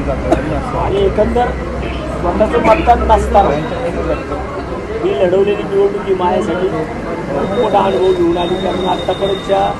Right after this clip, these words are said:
तीन महानगरपालिका, दोन विधानसभा त्या मी स्वतःच्या मतदारसंघात लढवल्या. परंतु आता, अ, मी बाहेरून कात्रज भागातून इकडे येत होतो.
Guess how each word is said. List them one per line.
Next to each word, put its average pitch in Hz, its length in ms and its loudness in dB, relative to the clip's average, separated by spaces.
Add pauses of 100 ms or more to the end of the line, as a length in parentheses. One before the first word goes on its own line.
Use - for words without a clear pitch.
(560)
तीन 190 160 -2
महानगरपालिका, 175 760 0
दोन 180 240 0
विधानसभा 160 560 0 (960)
त्या 156 80 -2
मी 190 100 -2
स्वतःच्या 185 420 -4
मतदारसंघात 180 640 -2
लढवल्या. 311 360 0 (1500)
परंतु 190 240 0
आता, 196 440 4
अ, 160 560 -2 (440)
मी 190 60 6
बाहेरून 190 520 0
कात्रज 196 560 -2
भागातून 180 400 0
इकडे 175 240 0
येत 196 140 4
होतो. - 200 -2